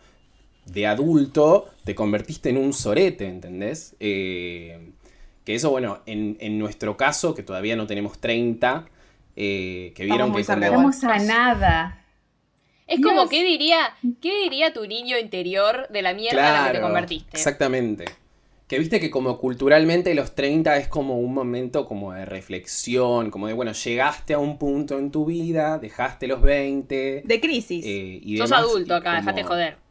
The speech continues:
Speaker 3: Sos adulto.
Speaker 1: Claro, sos adulto. Dejá de joder las pelotas.
Speaker 3: Ya está.
Speaker 1: Eh, entonces, como que nada,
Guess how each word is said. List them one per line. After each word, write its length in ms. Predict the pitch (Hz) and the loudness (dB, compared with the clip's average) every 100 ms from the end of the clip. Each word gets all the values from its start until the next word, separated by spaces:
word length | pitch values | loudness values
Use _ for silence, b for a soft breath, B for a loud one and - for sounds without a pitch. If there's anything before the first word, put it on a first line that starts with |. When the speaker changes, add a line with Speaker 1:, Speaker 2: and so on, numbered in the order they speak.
| - | -20
Speaker 3:
Sos 200 | - 240 | -8 -2
adulto. 580 | 247 185 202 190 156 175 - | 2 4 4 2 -2 -6 -10
Speaker 1:
Claro, 280 | - 143 127 | 0 2 2
sos 220 | - 143 | 0 2
adulto. 580 | 180 151 151 120 95 90 _ - - - - | 6 6 4 0 -6 -16 _ -20 -20 -20 -20
Dejá 180 | 107 104 | -6 -4
de 40 | |
joder 180 | 120 113 | 0 0
las 120 | 110 | 0
pelotas. 420 | - 110 131 - - - | -4 -4 -4 -8 -18 -8
Speaker 3:
Ya 60 | 170 | -6
está. 420 | - 165 156 - - | -2 -4 -4 -10 -8
Speaker 1:
Eh, 500 | 139 123 113 107 107 110 107 104 101 95 90 85 - _ - _ | -2 0 0 0 -2 -4 -4 -6 -10 -12 -16 -20 -20 _ -20 _
entonces, 580 | 123 123 127 156 185 196 | -6 -4 0 0 0 -2
como 240 | - 127 113 | -4 -6 -6
que 100 | 107 | -4
nada, 380 | 131 113 90 | -2 -2 -4